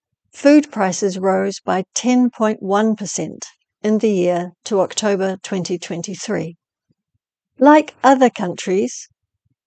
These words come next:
New Zealand has been affected by supply problems after the pandemic,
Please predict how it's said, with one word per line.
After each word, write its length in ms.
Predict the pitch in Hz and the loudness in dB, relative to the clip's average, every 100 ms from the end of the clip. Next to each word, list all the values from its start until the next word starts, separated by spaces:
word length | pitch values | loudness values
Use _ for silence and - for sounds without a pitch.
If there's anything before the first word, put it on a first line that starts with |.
| _ | _
New 140 | 233 226 | 2 4
Zealand 400 | 233 233 269 262 | 6 6 4 2
has 200 | 254 220 | 0 4
been 180 | 226 226 | 4 4
affected 600 | 220 - 247 - 208 175 | 2 4 4 2 -4 0
by 200 | 190 185 | 2 2
supply 520 | 170 196 - 240 254 | 0 -8 0 4 4
problems 600 | 262 208 180 180 170 165 - | 2 -4 -2 -2 -4 -8 0
after 380 | 196 202 - 185 | 2 2 -2 -4
the 160 | 185 | -4
pandemic, 640 | 170 190 185 202 202 170 | -6 -6 -4 -2 -2 -4